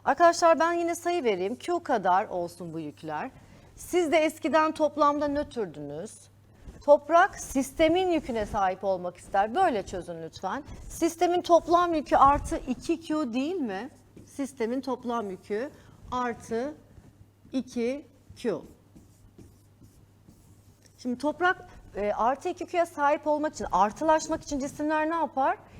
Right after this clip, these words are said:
Eksi verirdi. Artı hareket etmiyordu. Şimdi Q kad-, e, eksi iki Q verirse... Böylece sistem yükünü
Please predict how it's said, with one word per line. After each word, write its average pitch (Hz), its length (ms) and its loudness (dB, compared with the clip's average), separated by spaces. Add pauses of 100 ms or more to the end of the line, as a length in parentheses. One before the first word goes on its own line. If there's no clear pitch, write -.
(160)
Eksi 269 440 2
verirdi. 156 540 -4 (280)
Artı 214 320 -2
hareket 233 420 -2
etmiyordu. 220 680 -6 (300)
Şimdi 247 220 -4
Q - 180 -2
kad-, 359 360 2
e, 208 180 0
eksi 277 640 -2 (560)
iki 277 380 -4
Q 233 360 0
verirse... 233 920 -2 (800)
Böylece 277 360 10
sistem 277 440 4
yükünü 240 380 -4